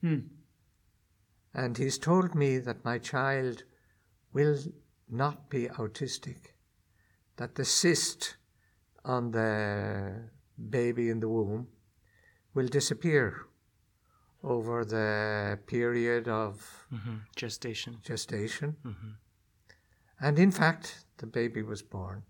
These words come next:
Speaker 3: Mm. Praise
Speaker 2: And
Speaker 3: God.
Speaker 2: I baptized the baby.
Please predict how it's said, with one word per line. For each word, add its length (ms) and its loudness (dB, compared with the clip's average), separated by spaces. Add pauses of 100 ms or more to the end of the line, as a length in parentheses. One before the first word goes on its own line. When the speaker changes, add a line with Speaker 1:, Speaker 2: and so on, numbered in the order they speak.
(420)
Speaker 3:
Mm. 100 -14 (360)
Praise 220 -12
Speaker 2:
And 100 0
Speaker 3:
God. 140 6
Speaker 2:
I 40 6
baptized 920 2
the 80 -2
baby. 480 0